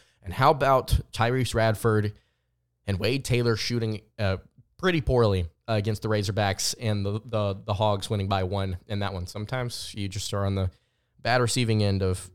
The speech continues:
just a, a game where, uh, teams play their heart out, and Kentucky consistently sees that, I guess. But, uh, and then the Gators, uh,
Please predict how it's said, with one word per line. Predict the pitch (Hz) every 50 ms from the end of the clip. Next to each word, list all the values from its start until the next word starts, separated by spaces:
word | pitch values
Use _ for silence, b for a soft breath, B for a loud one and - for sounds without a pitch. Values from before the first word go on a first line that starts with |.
| _
just | - - 98 - -
a, | 98 92 90 90
a | 95 95
game | 90 101 98 101 98 98
where, | 98 95 92 90 - _ _ _ _ _ _ _ _ _ _ _
uh, | - 104 92 92 92 _ _ _ _
teams | - - 107 107 104
play | - - 127 123
their | 127 123
heart | 113 131 139 127
out, | 95 87 87 - _ _ _ _ _ -
and | 101 92 92 92 92
Kentucky | - - 98 - 104 98 - 107
consistently | - - - 95 - 110 98 - 107 98 95
sees | 92 - - 92 90 -
that, | 90 90
I | 98
guess. | 92 - - 101 -
But, | - - 104 b b b b b b _ -
uh, | 117 110 107 107 -
and | 127 127 127
then | 123 120
the | 113
Gators, | 104 113 113 110 104 101 95 - - - - -
uh, | 110 104 95 90